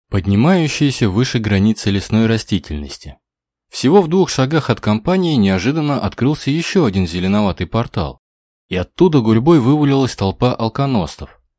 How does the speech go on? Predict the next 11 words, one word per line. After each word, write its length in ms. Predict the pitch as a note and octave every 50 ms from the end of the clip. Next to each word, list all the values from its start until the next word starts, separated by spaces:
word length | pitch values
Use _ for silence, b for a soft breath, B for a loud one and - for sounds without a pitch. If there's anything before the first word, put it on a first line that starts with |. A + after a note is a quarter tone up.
| _ _
Их 220 | - F#2 F#2+ G#2+ A#2
было 240 | B2 C#3 C#3 C#3+
не 140 | C#3+ C#3+ C#3
менее 340 | C3+ C3 C3 C3+ C#3 C#3 C3+
шести 360 | - - C3+ B2 - - C3+
существ. 680 | B2+ - - D#3 - - - G2 D2+ - - - - _ _ _ _ _ _ _ _
У 80 | - F#2+
всех 300 | - - - G#3+ F3+ D#3
были 180 | C#3 B2+ A2+ G#2+
птичьи 440 | - - - E3 - - - F#2
тела 400 | - - F#2+ F2+ G2+ C3 E3+ E3